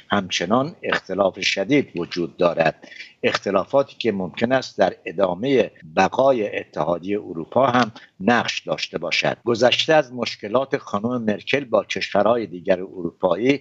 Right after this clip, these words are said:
اختلاف اصلی در خود آلمان جریان دارد، به این ترتیب که حزب سوسیال مسیحی که رهبر آن وزیر کشور است، به شدت با ادامهٔ مماشات با پناهجویان مخالفت دارد.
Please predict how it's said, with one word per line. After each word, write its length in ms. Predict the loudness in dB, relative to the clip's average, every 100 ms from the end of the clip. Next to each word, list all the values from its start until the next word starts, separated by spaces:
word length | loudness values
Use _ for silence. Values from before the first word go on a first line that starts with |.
| 0
اختلاف 640 | 0 0 -4 2 2 2 0
اصلی 420 | 2 0 -2 -4 2
در 220 | 2 2
خود 240 | 0 0
آلمان 540 | 0 2 0 2 0 0
جریان 500 | 0 0 0 -2 0
دارد، 320 | 2 2 2 2
به 60 |
این 240 | 2 2 2
ترتیب 400 | 0 0 0 -2 0
که 100 | 2
حزب 340 | 2 2 0
سوسیال 680 | -2 -4 -6 -2 2 2 2
مسیحی 640 | 2 2 -2 -2 0 0 -4 -16 -6
که 80 | 2
رهبر 440 | 2 2 2 2
آن 280 | 2 -4 -4
وزیر 340 | -6 -4 -6 -6
کشور 480 | -6 -8 -2 2
است، 260 | 2 0 -8
به 60 | -4
شدت 540 | -4 -4 0 2 2 -2 -20 _ _
با 240 | 0 0 0
ادامهٔ 540 | -4 0 0 0 0 0
مماشات 760 | 0 -4 -2 -2 0 2 2 0 _
با 260 | 0 0 -2
پناهجویان 680 | -2 0 -2 -6 -2 0 2
مخالفت 720 | 2 2 0 0 0 0 0
دارد. 300 | -2 -2